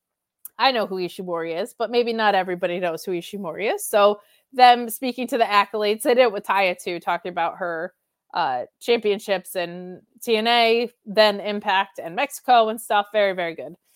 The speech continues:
Um, getting more of that here. Uh, we get a ton of, like, high flying stuff from Ishimori, and Watts is able to finally, <laughs> like, almost swat Ishimori out of the sky a little bit here. <laughs>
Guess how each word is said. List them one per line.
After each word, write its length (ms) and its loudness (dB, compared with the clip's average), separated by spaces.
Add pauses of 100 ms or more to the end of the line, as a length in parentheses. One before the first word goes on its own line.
(300)
Um, 380 0 (120)
getting 280 4
more 200 4
of 100 2
that 260 2
here. 500 -2 (540)
Uh, 340 2
we 80 -6
get 140 2
a 60 0
ton 340 0
of, 140 2
like, 260 2
high 220 4
flying 420 2
stuff 420 -2 (120)
from 180 -2
Ishimori, 640 -2
and 120 -2
Watts 260 0
is 100 -6
able 260 0
to 100 -6
finally, 380 0
<laughs> 100 -4
like, 180 -10
almost 320 -6
swat 300 0
Ishimori 500 2
out 140 2
of 80 -4
the 80 -8
sky 320 6
a 100 4
little 240 2
bit 300 -2
here. 160 2 (320)
<laughs> 80 6